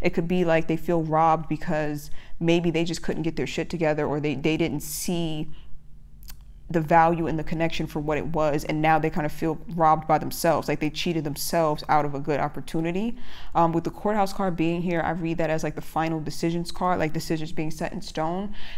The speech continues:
And so, yeah, it, some type of definite decision was made here, but it's like the, uh, this person is hoping for a turnaround,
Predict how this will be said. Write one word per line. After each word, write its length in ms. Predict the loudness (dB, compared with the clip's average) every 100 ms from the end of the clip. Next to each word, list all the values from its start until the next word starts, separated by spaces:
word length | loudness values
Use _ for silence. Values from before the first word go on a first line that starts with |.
| 2
And 140 | 2 0
so, 560 | 2 2 2 2 -2 -2
yeah, 400 | 2 4 4 2
it, 180 | 0 0
some 160 | -2
type 220 | -2 -2 -2
of 180 | -4 -8 -14 -14 -12 -4 4
definite 420 | 4 4 -2 -2
decision 440 | -4 -2 0 0
was 140 | -2 -2
made 360 | -2 0 -2
here, 460 | -2 0 0 -2 -4 -6 -10 -12 -10 -10 -12 -14 -12 -12 -12 -16 -14 2
but 160 | 4
it's 160 | 4 4
like 260 | 4 4
the, 140 | 2 2
uh, 60 |
this 200 | 4 2 0
person 340 | -2 0 0
is 100 | 0
hoping 340 | 0 0 0
for 180 | -2 -4
a 40 | -2
turnaround, 800 | 0 0 -2 -2 -2 -4 -6